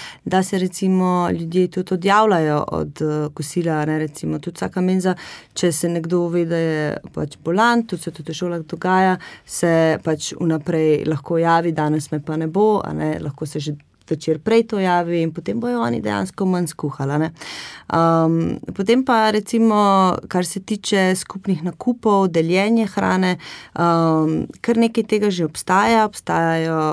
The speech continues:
pač, eh, te platforme, kjer ljudje dejansko skupaj nakupujejo sadje, zelenjavo, žitarice, vse v bistvu prehranske izdelke.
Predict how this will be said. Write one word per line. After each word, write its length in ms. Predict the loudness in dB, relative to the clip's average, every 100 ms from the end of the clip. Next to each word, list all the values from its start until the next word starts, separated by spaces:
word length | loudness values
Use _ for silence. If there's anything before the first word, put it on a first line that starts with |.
| -4
pač, 300 | -6 -8 -8 -6
eh, 340 | -2 0 -2 -4 _
te 240 | -2 0 -2 -6 -6
platforme, 720 | -2 -2 -4 0 2 2 0
kjer 240 | 0 -2
ljudje 340 | -2 -6 -4 -2
dejansko 500 | 0 -2 -4 -6 -8
skupaj 320 | -6 -6 -4 -4
nakupujejo 580 | -6 -8 0 0 2 -2
sadje, 400 | -2 -4 -2 -4
zelenjavo, 760 | -6 -4 -4 -2 -2 -4 -4
žitarice, 540 | -6 -6 -6 -6 -8 -10
vse 240 | -4 -2
v 40 | -2
bistvu 240 | -8 -8
prehranske 540 | -8 -4 -4 -4 -4
izdelke. 440 | -4 -2 -4 -2